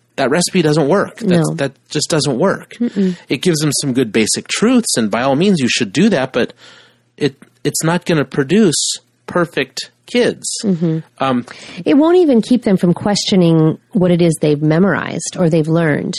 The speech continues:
Speaker 2: And I would, I would even argue that if your kids aren't questioning things or they don't have questions about their faith,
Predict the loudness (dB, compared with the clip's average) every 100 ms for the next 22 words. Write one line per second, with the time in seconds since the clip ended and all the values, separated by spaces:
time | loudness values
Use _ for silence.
0 | -12 -20 -20 -20 -20 -6 0 0 0 2
1 | 2 2 -2 -2 2 4 4 4 2 2
2 | 0 2 4 2 0 -2 -2 -2 -4 -4
3 | -6 -2 -2 -2 -4 0 0 -2 -10 -10
4 | -4 -2 0 2 2 2 0 -6 _ _
5 | _ _ _ _ _ -20 -4 0 4 4
6 | 4 2 2 2 0 0 0 0 0 -2
7 | 2 2 2 0 0 0 2 0